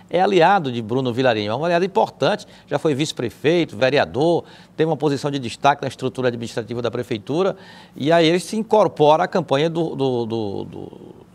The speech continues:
Bruno Vilarinho. E, claro, aí mostra também esse alinhamento com o doutor Pessoa nessa reunião que deve marcar, eu acho que até o,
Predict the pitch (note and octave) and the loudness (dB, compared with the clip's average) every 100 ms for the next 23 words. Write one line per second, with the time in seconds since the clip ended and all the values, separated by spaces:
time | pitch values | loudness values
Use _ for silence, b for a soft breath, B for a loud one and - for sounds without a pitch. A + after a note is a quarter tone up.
0 | - B B2 D#3+ E3+ F3+ F#3+ D3 C#3 A2 | -20 B 2 4 4 6 6 6 2 -2
1 | B B E3+ F3 D3 E3 D3+ D3+ D3+ D#3 | B B -6 4 4 4 0 -2 0 0
2 | D3+ D#3 C3 C#3 D3+ - D3+ D3 D#3 D3 | 0 0 0 0 -2 0 2 2 2 0
3 | G#2 B2+ D3 D#3+ - B B C#3 D3 C3+ | 0 -2 -2 -6 -16 B B -2 0 0
4 | B2 D3 - B2+ C3+ D#3+ D3 D3+ C#3+ D3+ | -2 -2 0 -2 -2 -4 -2 -2 -4 -2
5 | D3 F3 F#3 - - C#3 D3+ D3+ C#3 - | 0 0 -4 -6 0 2 2 0 -4 -6
6 | C#3 D#3 | -4 -2